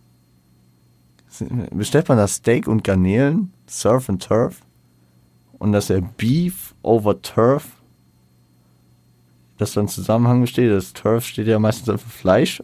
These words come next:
wenn ich nicht falsch liege. Surf and Turf? Egal. Hab ich noch nie gegessen. Aber hab ich, hab ich gestern, nee, oder heute sogar aus dem Podcast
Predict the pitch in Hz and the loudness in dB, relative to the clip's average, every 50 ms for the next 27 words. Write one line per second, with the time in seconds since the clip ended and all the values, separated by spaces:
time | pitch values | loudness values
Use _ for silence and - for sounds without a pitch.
0 | - - - - - - - - - - - - - 117 120 127 131 - - 135 | -16 -12 -10 -10 -8 -8 -8 -8 -8 -8 -6 -4 -2 0 0 0 0 -2 -2 -4
1 | 135 143 - - - _ _ _ - - - - 131 135 135 - - - 123 131 | -4 -4 -6 -10 -18 _ _ _ -20 -6 -2 0 0 0 0 -2 -2 0 2 2
2 | 135 139 151 156 160 165 - - - - - - - - - _ _ _ _ _ | 2 2 2 0 -2 -6 -10 -16 -20 -20 -20 -20 -20 -20 -20 _ _ _ _ _
3 | - - - 120 - - - - - 117 127 - - - - - - - - 104 | -8 -6 -4 -4 -6 -8 -6 -2 0 2 2 0 -2 -6 -20 -20 -16 -8 -4 -2
4 | 104 98 95 87 - - - _ _ _ _ _ _ _ _ _ _ _ _ _ | 0 2 0 0 -2 -4 -8 _ _ _ _ _ _ _ _ _ _ _ _ _
5 | _ _ _ _ - - - - _ _ _ _ _ _ - - _ _ _ _ | _ _ _ _ -20 -20 -20 -20 _ _ _ _ _ _ -20 -20 _ _ _ _
6 | _ _ _ _ - 104 104 101 101 104 98 98 98 98 92 90 92 87 - - | _ _ _ _ 0 2 2 2 2 2 4 4 4 4 4 2 2 0 0 -4
7 | - 110 120 - _ _ _ _ _ _ _ _ _ - - - 95 95 95 95 | -8 -12 -14 -16 _ _ _ _ _ _ _ _ _ -6 -2 0 2 4 4 4
8 | 90 90 - - - 110 123 117 123 - - 120 113 104 101 - - - 117 - | 4 2 0 -2 -4 -4 -4 -4 -4 -6 -8 -6 -6 -6 -6 -6 -6 -6 -6 -6
9 | - - 135 107 95 90 - - - - - _ - 98 95 92 90 87 87 85 | -6 -4 -4 -2 -2 -4 -4 -8 -10 -12 -12 _ -2 0 2 2 2 2 0 2
10 | 78 101 104 180 - 139 101 95 95 92 90 85 - 85 - 113 123 - - 117 | 2 2 2 2 2 0 0 2 2 2 2 0 -4 -6 -6 -8 -6 -4 -4 -4
11 | 104 - - | -4 -6 -10